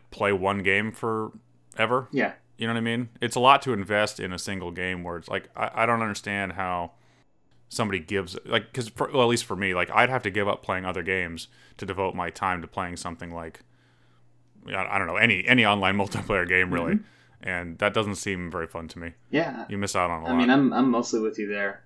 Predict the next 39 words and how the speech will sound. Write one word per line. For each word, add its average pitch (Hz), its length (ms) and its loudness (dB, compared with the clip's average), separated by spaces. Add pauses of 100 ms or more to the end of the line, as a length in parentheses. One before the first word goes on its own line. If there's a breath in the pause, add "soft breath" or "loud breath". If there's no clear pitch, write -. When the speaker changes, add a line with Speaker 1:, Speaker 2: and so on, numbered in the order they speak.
Speaker 2:
I, 101 500 -2
the 107 220 0
online 120 340 0
games 107 180 -8
I 101 100 -2
do 107 120 -6
play, 107 220 -4
it's 98 120 -6
because 101 300 -8
I 98 80 -4
have 98 160 -6
friends 131 440 2
that - 180 -6
play 110 320 0
and, 95 180 -8 (640)
or, 110 160 2
like, 98 240 0
that 101 100 0
it's 101 140 -4
something 110 220 -6
that 104 120 -2
I 101 40 -2
really 101 260 -4
enjoy 110 320 0
for 110 180 -6
a 107 80 0
while. 104 480 -2 (240)
Um, 95 500 -4 (460)
but 104 160 -2
it's, 101 240 -4
it's - 140 -8
very 135 260 8
rarely 110 320 6
something 107 320 -6
that 95 140 -2
I 95 60 0
pour 101 420 -2
hours 98 280 -2
into. 95 420 -8